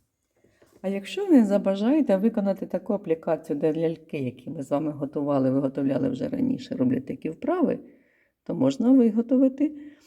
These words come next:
е, аплікацію, де будуть спортивні знаряддя. Або навіть зробити отаку аплікацію «Спортивний зал». Якщо забажаєте, виконуйте, будь ласка, таку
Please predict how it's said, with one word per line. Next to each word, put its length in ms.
е, 260
аплікацію, 800
де 120
будуть 580
спортивні 680
знаряддя. 680
Або 260
навіть 400
зробити 460
отаку 520
аплікацію 840
«Спортивний 720
зал». 500
Якщо 340
забажаєте, 720
виконуйте, 540
будь 200
ласка, 360
таку 460